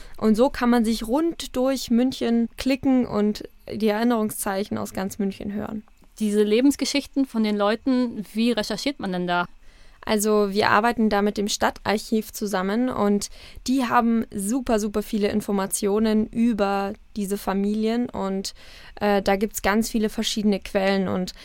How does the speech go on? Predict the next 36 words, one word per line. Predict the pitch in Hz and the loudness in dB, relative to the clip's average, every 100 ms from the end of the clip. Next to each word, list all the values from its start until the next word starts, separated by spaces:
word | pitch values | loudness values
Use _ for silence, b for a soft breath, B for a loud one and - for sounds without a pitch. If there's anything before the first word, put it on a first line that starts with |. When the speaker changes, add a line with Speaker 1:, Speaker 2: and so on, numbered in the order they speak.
| B B | B B
Speaker 1:
wenn | 208 208 | 2 4
man | 233 233 | 4 4
dann | 220 220 | 4 4
wirklich | 202 247 240 214 - | 4 0 0 -6 -8
sich | - 208 214 | -8 -4 0
da | 208 | 2
eine | 202 202 | 2 2
Biografie | 214 208 214 - 240 | 2 2 2 -2 -2
aussuchen | 196 233 - 240 233 202 | 2 2 2 0 2 2
möchte, | 240 - | 0 -2
dann | 220 196 202 | -4 -2 -2
ist | - 233 - - | -4 -6 -6 -2
der | 208 190 | 0 0
allererste | - 220 226 233 226 226 | 0 0 2 0 -2 -2
Ansprechpartner | 220 - 220 - 214 208 202 | -2 -2 -6 -2 -2 0 -4
auf | - | -2
jeden | 214 | -4
Fall | 214 202 196 202 B B - | 0 0 0 -4 B B -6
das | 214 | -6
Stadtarchiv, | - 214 - 240 - 269 302 - | 0 0 2 0 0 -4 -6 -4
denn | 208 202 | -2 2
da | 196 202 214 - - - - | 4 6 4 0 -8 -20 -6
bekommt | 208 226 220 - | -4 -2 -4 -2
man | 202 202 | -2 -2
die | 190 190 196 - | -2 -2 -2 -2
Biografien | 220 214 202 196 208 202 | 0 0 0 -4 -2 0
her. | 208 208 285 - B B B | 2 0 0 -6 B B B
Das | 214 | -6
Stadtarchiv | - 233 - 226 - 247 - | -2 -2 0 -2 0 -4 0
hat | 208 - B B B | -4 -4 B B B
unter | - 233 240 208 | 0 0 2 2
dem | 208 202 | 2 0
Punkt | - 214 202 208 | 2 2 2 4
münchen | 220 262 262 233 | 2 2 2 2
punkt | |
de | 233 220 226 | 2 0 0